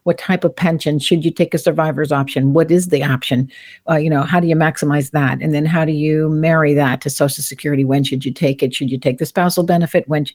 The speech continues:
because they did change the rules in December twenty fifteen, which a lot of people still aren't aware of, but they remember something about that from years past.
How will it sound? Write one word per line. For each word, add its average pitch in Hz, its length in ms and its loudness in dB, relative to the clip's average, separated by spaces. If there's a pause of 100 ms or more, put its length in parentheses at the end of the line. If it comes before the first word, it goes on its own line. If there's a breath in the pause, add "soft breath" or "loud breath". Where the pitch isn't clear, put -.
(220 loud breath)
because 247 300 0
they 240 100 4
did 247 200 2
change 226 280 4
the 196 80 2
rules 208 260 6
in 165 80 2
December 160 380 -2
twenty 156 260 -4
fifteen, 170 500 0
which 139 160 -4
a 139 60 -2
lot 160 220 2
of 165 60 0
people 156 220 -6
still 202 240 2
aren't 156 200 2
aware 185 320 2
of, 147 200 0 (360 loud breath)
but 156 180 -2
they 156 80 0
remember 269 420 4
something 320 460 2
about 202 320 4
that 135 220 2
from 135 180 2
years 135 260 2
past. 143 420 -4